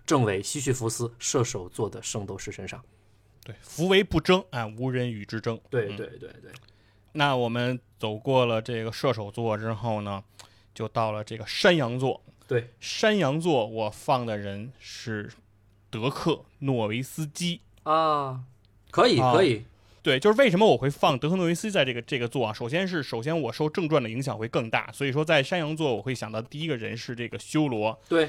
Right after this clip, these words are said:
Speaker 2: 当然这个L C里的这个阿尔西德，这个从战力的能力上来说，应该是比修罗更强啊。
Speaker 1: 更强，对。
Speaker 2: 更加的强大。
Speaker 1: 对。
Speaker 2: 对。但是修罗呢，从战力来说也不差。而且他的这个是，这个手臂里是有这个亚瑟王圣剑的啊。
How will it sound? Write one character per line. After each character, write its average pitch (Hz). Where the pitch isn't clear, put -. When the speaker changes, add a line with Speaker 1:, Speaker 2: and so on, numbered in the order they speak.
Speaker 2:
当 208
然 190
这 196
个 143
L 165
C 214
里 151
的 113
这 143
个 135
阿 180
尔 165
西 196
德， 139
这 165
个 120
从 160
战 202
力 190
的 113
能 120
力 139
上 123
来 110
说， 135
应 151
该 156
是 123
比 107
修 175
罗 143
更 156
强 -
啊。 104
Speaker 1:
更 180
强， 139
对。 143
Speaker 2:
更 143
加 147
的 131
强 98
大。 107
Speaker 1:
对。 127
Speaker 2:
对。 110
但 214
是 180
修 262
罗 202
呢， 208
从 185
战 233
力 208
来 175
说 208
也 -
不 127
差。 -
而 165
且 135
他 147
的 147
这 143
个 127
是， -
这 151
个 123
手 104
臂 151
里 110
是 123
有 107
这 110
个 110
亚 139
瑟 113
王 120
圣 135
剑 160
的 110
啊。 107